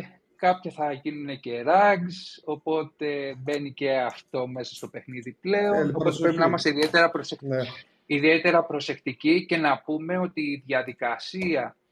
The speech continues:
Speaker 1: όσον αφορά αυτά μέσα στα inscriptions συγκεκριμένα, δεν είναι τόσο εύκολη όσο, όσο μπορεί να κάνει κάποιος συναλλαγές, ε, στο Ethereum, στο Polygon,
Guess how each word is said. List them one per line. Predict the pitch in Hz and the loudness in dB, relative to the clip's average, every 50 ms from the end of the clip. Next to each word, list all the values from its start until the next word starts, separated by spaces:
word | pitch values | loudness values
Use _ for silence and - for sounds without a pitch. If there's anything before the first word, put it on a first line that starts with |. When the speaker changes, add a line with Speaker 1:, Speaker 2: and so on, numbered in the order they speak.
| _ - - _ _ - | _ -20 -20 _ _ -6
Speaker 1:
όσον | 131 135 147 143 151 139 135 | -4 -4 -4 -4 -4 -4 -4
αφορά | 131 131 - 123 123 123 139 139 135 127 | -4 -4 -4 -6 -2 0 2 2 2 2
αυτά | 120 - - - 131 | 0 -4 -6 -6 -6
μέσα | 131 135 139 135 - 127 | -6 -6 -8 -10 -12 -12
στα | - - 123 120 120 120 | -8 -6 -4 -4 -4 -4
inscriptions | 113 - - - 139 | -6 -8 -8 -10 -8
συγκεκριμένα, | 127 120 117 - - 123 110 123 131 156 190 208 196 160 | -8 -10 -14 -14 -12 -12 -12 -10 -8 -8 -6 -6 -6 -2
δεν | 160 190 196 | -2 -2 -2
είναι | 202 190 180 170 | 0 -2 -2 0
τόσο | - 156 135 - - 135 | 0 -2 -4 -2 -2 0
εύκολη | 135 139 139 135 135 - - 139 131 127 123 127 127 - | 0 2 0 0 -2 -6 -6 -6 -4 -4 -6 -8 -8 -8
όσο, | - 135 135 135 131 123 - - - 139 - _ _ _ | -4 -2 -2 -2 -2 -4 -6 -10 -12 -12 -12 _ _ _
όσο | - 147 135 139 135 - - 131 123 117 113 113 | -4 -2 -2 -2 -2 -4 -6 -6 -8 -8 -6 -4
μπορεί | 131 131 127 131 | -4 -4 -4 -4
να | 127 123 | -6 -6
κάνει | - 131 127 127 127 | -2 -4 -4 -4 -6
κάποιος | - - 135 131 131 127 - - - 135 123 120 117 113 - - - _ _ _ _ _ _ _ | -6 0 2 2 2 2 0 -6 -8 -6 -4 -4 -4 -6 -8 -12 -18 _ _ _ _ _ _ _
συναλλαγές, | - - 151 147 143 135 135 131 127 127 123 117 117 131 135 131 131 127 120 117 110 - - - _ _ _ _ _ _ _ _ | -10 -6 -4 -2 0 0 2 2 2 0 0 -2 -6 -4 -4 -2 -2 -2 -4 -6 -8 -10 -16 -20 _ _ _ _ _ _ _ _
ε, | - 147 135 131 131 127 127 127 127 123 120 117 107 104 - - - _ _ _ _ _ _ _ _ | -8 -4 -2 -2 0 0 -2 -2 -2 -4 -6 -8 -10 -12 -16 -20 -20 _ _ _ _ _ _ _ _
στο | - - - - - | -16 -8 -2 0 0
Ethereum, | 139 131 - - 143 135 139 139 139 135 139 135 139 139 135 131 127 131 | 0 0 -2 -2 0 0 2 2 0 0 -2 -2 -4 -4 -6 -6 -10 -14
στο | - - - 139 131 131 131 127 127 127 127 131 127 127 127 - - | -14 -10 -4 -2 -2 -2 -2 -2 -2 -2 -2 -2 -2 -4 -6 -4 -2
Polygon, | 139 135 135 131 135 131 123 123 131 131 131 131 131 131 127 127 127 127 127 | 0 0 0 0 -2 -6 -4 -2 0 2 2 2 2 0 -4 -6 -6 -8 -8